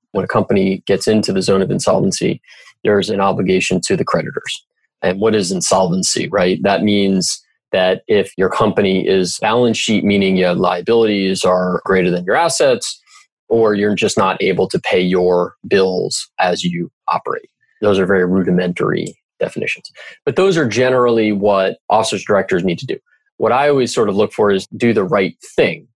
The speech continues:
You sit down and figure out, well, what's the right thing here? Officers directors obviously have a defense of business judgment, meaning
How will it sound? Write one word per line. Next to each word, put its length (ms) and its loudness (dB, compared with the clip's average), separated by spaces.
You 120 0
sit 200 2
down 240 0
and 160 -2
figure 240 0
out, 240 -6
well, 180 -4
what's 280 -4
the 100 -4
right 380 -4
thing 200 -10
here? 200 -8
Officers 300 0
directors 640 0
obviously 420 0
have 240 0
a 200 0
defense 540 -2
of 200 0
business 300 -2
judgment, 500 0
meaning 460 0